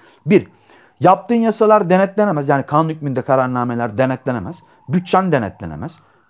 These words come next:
Yürütmen denetlenemez. Sana bununla ilgili soru sorulamaz. E,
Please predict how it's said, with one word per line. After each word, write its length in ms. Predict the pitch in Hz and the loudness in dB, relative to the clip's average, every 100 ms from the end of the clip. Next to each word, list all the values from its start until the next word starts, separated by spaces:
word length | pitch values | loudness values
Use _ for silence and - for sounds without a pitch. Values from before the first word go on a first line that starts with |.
| _ 107 | _ -2
Yürütmen 560 | 165 185 185 190 185 | 2 2 2 0 0
denetlenemez. 720 | 131 107 - 92 82 139 - _ _ | -2 -2 -6 -8 -6 -8 -10 _ _
Sana 320 | - 175 190 190 | -2 2 2 2
bununla 180 | 196 | 0
ilgili 200 | 196 190 | 0 -2
soru 240 | 180 185 190 | -2 2 2
sorulamaz. 580 | 180 123 92 92 180 _ _ _ - | 2 0 -2 -6 -10 _ _ _ -2
E, 340 | 156 92 104 | 0 0 -6